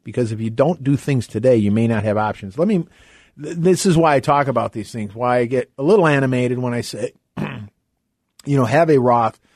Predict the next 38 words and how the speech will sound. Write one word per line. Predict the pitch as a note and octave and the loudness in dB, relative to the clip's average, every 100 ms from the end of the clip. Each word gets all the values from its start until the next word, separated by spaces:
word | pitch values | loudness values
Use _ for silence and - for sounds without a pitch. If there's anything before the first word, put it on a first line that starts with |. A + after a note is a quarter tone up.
| _ _ | _ _
start | - F3 E3 | 0 2 4
these | B2+ | 2
Roth | A#2 B2 A2+ | 4 2 0
contributions. | - A2+ G#2 G2+ G2 G#2 G2+ | -2 -4 -4 -6 -6 -6 -6
You | C#3+ | 0
can | F3+ | 2
even | E3+ | 4
do | D3+ | 4
Roth | C3+ D3 D3 | 4 2 0
conversions. | - B2+ C#3 D#3+ A2 F#2 | -2 0 2 2 0 -2
I | E3 | 0
don't | A3 | 0
care | D#3+ B2+ | 2 2
if | B2 | 0
you're | |
retired. | A2 G2 C3+ G3+ - - _ _ _ _ - | -4 -2 -2 -2 -4 -10 _ _ _ _ -4
There's | C#3+ | -2
still | - - A3+ G#3+ | -2 2 2 4
opportunities. | A3 C3+ A#2+ E3 G#3 C3 F2 - | 2 2 0 2 2 2 -2 -6
Sometimes | C#3 D3 D#3 D3 | -4 0 0 2
there's | C3 C3 B2 | 4 4 4
a, | B2 A#2 | 2 2
there's | B2+ A#2+ A2+ | 0 0 0
a | A#2+ A2+ G#2+ | 0 0 -2
opportunity | A#2 B2+ B2 - C#3+ B2+ | -6 -4 -4 -2 -2 0
between | A#2+ - B2+ A#2 G#2+ _ _ _ _ _ | -2 -4 -2 -2 -4 _ _ _ _ _
when | C3 C#3+ | 0 4
you | D3+ | 4
retire | C#3+ D3 C#3+ D#3+ | 4 4 4 4
and | C3 | 0
required | A2+ C#3 C3+ C3 | 0 2 2 2
distributions, | C3 - A#2+ D3 D3 F#3 D3 | -2 -4 2 2 2 0 0
and | A#2+ | 0
you | A#2+ | -2
can | A#2 | -4
start | G#2 C3+ B2 | 0 0 2
doing | C3 C3 | 2 0
conversions. | B2 A#2 B2 C#3+ D#3+ F3+ | -2 0 2 2 2 0